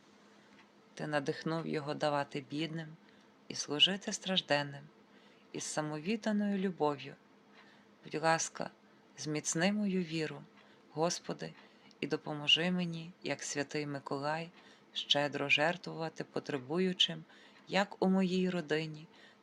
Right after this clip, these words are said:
так і в моїй громаді. Святий Миколаю, Твоя самовідданість і повага до людської гідності врятували трьох жінок від розпусти. Будь ласка,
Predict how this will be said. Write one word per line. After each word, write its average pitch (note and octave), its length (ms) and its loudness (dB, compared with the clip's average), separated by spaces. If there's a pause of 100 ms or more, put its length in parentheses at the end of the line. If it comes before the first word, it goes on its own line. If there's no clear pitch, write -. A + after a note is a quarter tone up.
так A3 260 -2
і F#3 40 4
в D#3+ 40 0
моїй D#3 320 2
громаді. D3+ 640 -2 (880)
Святий F3+ 440 0
Миколаю, D#3 720 0 (840)
Твоя D3+ 240 2
самовідданість D#3 1160 -2
і D#3 80 -2
повага D3+ 540 -2
до C#3+ 160 -6
людської C#3 520 -2
гідності E3 760 -4 (460)
врятували E3 600 0
трьох D#3+ 360 -2
жінок D3+ 440 -2
від C#3+ 100 0
розпусти. C#3+ 680 -6 (840)
Будь D3 120 -8
ласка, D#3 580 2